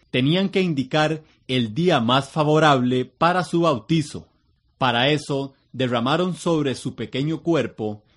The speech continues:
el agua de la diosa de las aguas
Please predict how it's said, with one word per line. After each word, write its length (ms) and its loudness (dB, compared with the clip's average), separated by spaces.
el 200 0
agua 400 0
de 180 -2
la 140 0
diosa 680 -2
de 220 -4
las 260 -4
aguas 680 -4